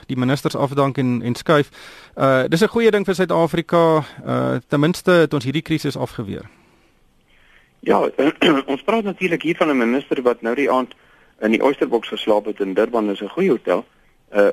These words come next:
Speaker 2: maar dit, dit het haar elfduisend rand gekos. Jy weet, dit is agt maande se ouderdomspensioen, min of meer. En sy is in tot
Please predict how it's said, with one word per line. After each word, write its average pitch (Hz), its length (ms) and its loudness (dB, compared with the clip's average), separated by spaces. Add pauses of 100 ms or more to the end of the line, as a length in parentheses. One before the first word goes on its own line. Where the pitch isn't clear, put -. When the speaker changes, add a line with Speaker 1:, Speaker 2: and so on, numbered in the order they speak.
Speaker 2:
maar 110 260 -2
dit, 131 180 -2
dit - 100 -20 (100)
het 117 160 -6
haar 135 100 2
elfduisend 151 500 0
rand 139 180 0
gekos. 104 340 -2
Jy 113 80 -2
weet, 117 100 0
dit 131 100 2
is - 80 -12
agt - 180 -4
maande 131 300 -6
se 107 80 -4
ouderdomspensioen, 131 800 -2
min 101 160 0
of 95 120 -4
meer. 85 260 -2 (640)
En 113 180 2
sy - 80 0
is 170 260 0
in 143 120 -2
tot 165 260 -4